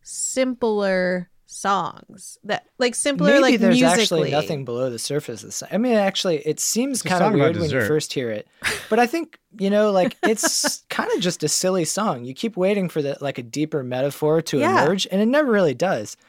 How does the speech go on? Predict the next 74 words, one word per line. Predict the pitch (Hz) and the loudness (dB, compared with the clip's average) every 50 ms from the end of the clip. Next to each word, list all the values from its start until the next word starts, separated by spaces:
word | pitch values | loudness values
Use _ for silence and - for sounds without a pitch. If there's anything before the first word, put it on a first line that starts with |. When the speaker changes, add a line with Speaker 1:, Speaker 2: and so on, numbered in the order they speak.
| - - | -6 -4
Speaker 1:
I | - | -4
thought | - - - 427 440 | -4 -2 0 2 4
Speaker 2:
It | |
Speaker 1:
it | 214 | 4
was, | - 269 | 4 6
Speaker 2:
really | 311 294 269 | 6 4 4
Speaker 1:
like, | - | 4
a | 185 | 4
Speaker 2:
seems | 196 240 240 214 | 4 4 4 4
to | |
Speaker 1:
drug | 208 202 | 4 4
thing. | - 311 | 2 4
Speaker 2:
possibly | - 196 196 226 226 - 214 175 185 185 | 4 4 4 4 4 2 0 0 0 0
be | 175 156 185 190 | 0 0 0 -2
a | 165 | -2
thing | 147 - - 190 202 196 170 | -2 -2 -2 -2 -2 -2 -2
about, | 139 - 143 147 151 127 - | -2 -2 -2 -2 -2 -2 -4
like, | 131 120 - | -8 -8 -6
chocolate, | - - 135 143 - - 110 - - _ _ _ _ _ _ _ _ _ | -6 -6 -4 -4 -6 -10 -12 -16 -16 _ _ _ _ _ _ _ _ _
different | - 139 127 139 127 - - | -6 -6 -6 -6 -2 2 4
Speaker 3:
And | 156 | 6
Speaker 2:
types | 151 | 6
Speaker 3:
how | 160 160 | 6 6
Speaker 2:
of | 156 | 6
Speaker 3:
you're | 160 156 | 6 6
gonna | 160 156 | 6 4
have | 156 - | 4 2
to | 151 | 2
Speaker 2:
chocolates | |
Speaker 3:
get | 151 151 | 2 2
your | 139 | 2
Speaker 2:
or | 135 | 2
whatever. | - 143 147 | 0 -2 -4
Speaker 3:
teeth | - | -4
pulled | - 131 113 107 | -2 -2 0 0
out, | 104 104 104 - - - - - | 0 0 0 -2 -6 -16 -14 -8
uh, | - | -4
after | 117 110 104 101 98 110 - - 101 101 - - 110 98 95 98 131 - _ _ - | -4 -2 -2 -2 -4 -4 -4 -4 -4 -6 -6 -8 -10 -8 -8 -10 -12 -16 _ _ -12
you | - 117 107 | -8 -6 -6
have | 107 101 92 | -6 -6 -6
too | - 113 | -6 -4
many | 104 107 110 104 | -4 -2 -4 -4
of | 92 82 | -6 -6
them. | 87 85 87 92 - _ - | -10 -10 -12 -12 -14 _ -10
Speaker 2:
Right. | 120 117 110 101 90 - _ _ _ _ | -8 -8 -8 -8 -12 -14 _ _ _ _
Speaker 3:
You'll | - 143 127 | -4 -2 0
have | 127 139 131 | 0 0 0
to | 156 | -2
have | 143 139 | -2 -2
'em | 127 127 127 | 0 0 -2
all | 123 117 | -2 -2
pulled | - 123 117 | -2 -4 -2
out | 120 120 113 123 170 165 - _ _ _ _ _ _ _ _ _ _ _ _ _ _ | -2 -2 -2 -4 -8 -14 -20 _ _ _ _ _ _ _ _ _ _ _ _ _ _
after | - 123 110 - 135 117 | -8 -8 -8 -6 -6 -6
the | 113 | -6
Savoy | 104 - 120 110 113 113 104 | -6 -6 -6 -6 -6 -6 -8
Truffle. | - 135 123 - - 104 92 | -6 -8 -10 -10 -10 -10 -8
Speaker 1:
I | 226 | -6
didn't | 233 233 233 233 | -4 -4 -2 -2
know | 226 220 | -2 -2
that | 214 208 | -2 -2
was | 214 214 214 | -4 -4 -4
about | 220 208 202 190 _ | -4 -4 -4 -6 _
teeth. | - - - 262 233 185 - 175 _ _ _ _ _ _ _ _ _ _ _ _ _ _ _ _ _ _ _ _ _ - - | -14 -12 -10 -10 -8 -10 -10 -12 _ _ _ _ _ _ _ _ _ _ _ _ _ _ _ _ _ _ _ _ _ -14 -10
Speaker 2:
I | 220 | -8
don't | 240 214 185 175 185 | -6 -6 -6 -6 -6
know | 143 143 131 | -6 -6 -6
if | 117 110 - | -6 -8 -10
it's | 117 - - | -12 -12 -12
about | 107 120 113 98 - - | -10 -10 -12 -12 -12 -8
teeth | - 180 175 160 - | -4 -2 -2 0 2
Speaker 3:
I | - 180 | 4 4
looked | 185 208 | 6 6
up | 214 | 6